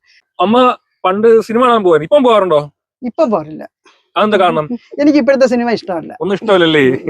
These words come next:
Speaker 2: പിന്നെ നല്ല പടങ്ങൾ വരും, മോഹൻലാലിന്റെ, മമ്മൂട്ടിയുടെ, സുരേഷ് ഗോപി,
Speaker 1: ഉം.
Speaker 2: പിന്നെ മുകേഷ് സാറ്,
Speaker 1: ആ.
Speaker 2: അവരുടെയൊക്കെ പടങ്ങളൊക്കെ, പഴയ പടങ്ങൾ
Speaker 1: ഉം.
Speaker 2: ഒക്കെ. ഇപ്പൊ പിന്നെ അവരവരും അങ്ങനെ അഭിനയിക്കുന്നോ എന്തോ, ഞാനിപ്പോ അങ്ങനെ പോയി കാണാറില്ല.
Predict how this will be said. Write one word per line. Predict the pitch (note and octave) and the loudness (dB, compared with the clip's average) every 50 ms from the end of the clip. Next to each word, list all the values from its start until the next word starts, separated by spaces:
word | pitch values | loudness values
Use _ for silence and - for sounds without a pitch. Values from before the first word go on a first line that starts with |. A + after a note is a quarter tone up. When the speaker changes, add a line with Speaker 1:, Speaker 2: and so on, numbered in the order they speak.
| C3+ - - D#3 - - D#3 - _ - - E4+ D#4 D4 C#4 | -10 -8 -10 -12 -12 -12 -14 -14 _ -18 -18 -16 -16 -8 -4
Speaker 2:
പിന്നെ | A3 A3+ B3 C4 C4 C4+ C4 B3+ B3 B3 | -2 0 0 2 2 0 0 -2 -4 -4
നല്ല | A#3+ A#3 A#3 A#3 A#3 C4 D4 D4+ | -4 -2 0 0 0 2 2 2
പടങ്ങൾ | C#4 C4+ C4+ C4+ C#4 C#4+ | 2 2 0 0 2 2
വരും, | C4+ B3+ B3 B3+ B3 | 2 2 2 0 -2
മോഹൻലാലിന്റെ, | A#3+ B3 C4 C4+ C#4+ C4+ C4+ C4 B3 A#3+ A#3 A#3+ A#3+ | -2 -2 0 0 0 0 0 0 0 -2 -2 -4 -2
മമ്മൂട്ടിയുടെ, | A#3+ A#3 A3+ A#3+ A#3+ A#3+ A3 - A3+ G#3+ A#3 A#3 | -2 -4 -4 -4 -6 -6 -6 -6 -4 -4 -4 -4
സുരേഷ് | G#3+ - B3 B3 B3+ A3+ - | -4 -2 0 2 0 2 0
ഗോപി, | A#3+ A3+ A3 A3 G#3+ A3 G#3 _ _ _ _ | -2 -2 -2 -2 -4 -6 -8 _ _ _ _
Speaker 1:
ഉം. | B2+ A#2 G#2 - _ _ _ - | -16 -16 -16 -18 _ _ _ -6
Speaker 2:
പിന്നെ | A3+ A3 G#3+ G#3+ G#3+ G#3 G#3 G3+ | -4 -2 0 2 2 4 4 2
മുകേഷ് | G#3+ G#3+ A3+ A3+ B3 C4 C4+ C4+ - | 0 0 0 0 2 2 2 2 0
സാറ്, | - A#3 G#3 F#3+ F#3+ G#3 - - _ _ _ - | -2 -4 -2 -2 -4 -6 -10 -14 _ _ _ -8
Speaker 1:
ആ. | A#3 | -8
Speaker 2:
അവരുടെയൊക്കെ | A3 A#3 C#4 C#4+ C#4+ C#4+ C4+ C#4+ | -6 -6 -4 -2 -2 -2 -2 -2
പടങ്ങളൊക്കെ, | C4 C4 B3 B3 B3 B3 A#3+ A#3+ A3+ - B3 B3+ A3 | -2 0 0 0 0 0 0 0 0 0 -2 -2 0
പഴയ | A#3+ A#3 A#3 C#4 E4 | 0 0 2 2 2
പടങ്ങൾ | D#4 - G#3 G3 F3+ E3 E3+ F3+ - | 2 2 2 2 0 0 -4 -8 -8
Speaker 1:
ഉം. | C3 A#2+ | -10 -8
Speaker 2:
ഒക്കെ. | G3 G#3+ | -6 -6
ഇപ്പൊ | F#3+ F3 - A#3 | -8 -6 -6 -6
പിന്നെ | A3 A#3+ C4 B3+ | -6 -4 -4 -4
അവരവരും | B3+ B3+ B3+ C4 B3+ B3+ | -2 -2 -2 -2 -2 -2
അങ്ങനെ | B3+ B3+ B3 | -2 0 0
അഭിനയിക്കുന്നോ | A#3+ A3 G#3+ A#3 A#3+ A#3+ B3 A#3+ B3 B3 C4 C#4 | 0 0 0 -2 -4 -2 -2 -2 -2 0 0 0
എന്തോ, | C#4 B3+ B3 C4 | 0 0 0 0
ഞാനിപ്പോ | B3 A3+ A3+ A3+ A3 - B3+ | 2 2 2 0 0 -2 -4
അങ്ങനെ | B3+ B3+ C4 | -4 -4 -4
പോയി | A3+ B3+ B3+ | -4 -4 -2
കാണാറില്ല. | B3+ C4 C4 C4+ C#4+ A#3+ G3+ D4+ D#4 - | 0 0 2 2 2 0 0 -2 -8 -18